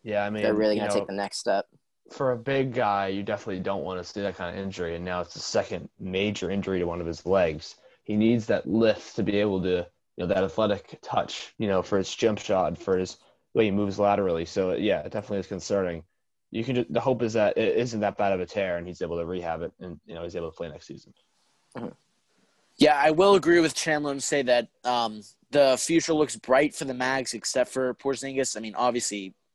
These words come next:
Speaker 3: the future looks extremely bright for Luka, who was just totally proving himself throughout this series as a,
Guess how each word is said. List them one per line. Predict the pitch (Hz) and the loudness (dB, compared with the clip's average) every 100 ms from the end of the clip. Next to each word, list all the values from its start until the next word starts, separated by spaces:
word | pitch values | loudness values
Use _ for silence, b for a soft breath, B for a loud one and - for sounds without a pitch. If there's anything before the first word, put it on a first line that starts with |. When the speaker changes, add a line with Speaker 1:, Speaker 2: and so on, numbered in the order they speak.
| _ _ | _ _
Speaker 3:
the | - 110 104 - | -2 0 0 0
future | 143 117 113 | -2 0 -2
looks | 107 | -4
extremely | 101 - - 143 117 104 | -6 -8 -2 -2 -2 0
bright | 110 104 90 | 2 0 -2
for | - 101 95 87 | -6 -4 -4 -8
Luka, | 104 113 107 98 | -2 -2 0 -2
who | 98 98 | -2 -2
was | 98 - | -2 -2
just | 104 95 - - _ _ _ _ _ _ - | -2 -2 -6 -12 _ _ _ _ _ _ 0
totally | 214 214 175 | 4 6 6
proving | 147 156 143 131 | 4 0 -2 -4
himself | 117 - 117 113 | -6 -2 -2 -2
throughout | 117 110 - | -4 -4 -4
this | 110 | -6
series | - 107 107 98 | -4 -4 -4 -6
as | 98 95 | -8 -6
a, | 95 92 | -6 -6